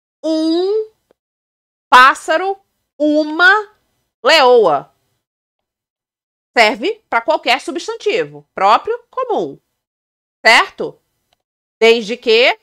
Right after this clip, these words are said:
eles são, né, indefinidos. Então, não vai servir pra, pra, pra próprio,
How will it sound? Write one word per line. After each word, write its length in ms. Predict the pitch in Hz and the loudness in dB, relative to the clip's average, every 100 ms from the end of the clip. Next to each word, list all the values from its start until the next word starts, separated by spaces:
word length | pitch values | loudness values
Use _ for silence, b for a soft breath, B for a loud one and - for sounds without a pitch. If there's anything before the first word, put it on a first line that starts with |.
| - | -10
eles 240 | 214 220 | -8 -8
são, 420 | - 220 214 339 - 208 | -4 -2 -2 -8 -14 -8
né, 280 | 202 320 - _ _ _ _ _ - | -4 -4 -6 _ _ _ _ _ -12
indefinidos. 920 | 226 233 226 415 440 196 - - - _ _ _ _ _ - | -10 -8 -8 -6 -4 -6 -8 -20 -20 _ _ _ _ _ -12
Então, 680 | 220 208 240 311 349 156 _ _ _ _ _ - | -8 0 2 2 0 -4 _ _ _ _ _ -8
não 140 | 180 | -6
vai 140 | 185 185 | -4 -4
servir 340 | 220 214 208 | -2 -4 -4
pra, 140 | 220 226 - - | -4 -8 -10 -4
pra, 340 | 226 220 214 | 2 4 2
pra 200 | 214 233 | 0 -4
próprio, 520 | 262 339 226 - 160 | 0 4 4 2 -6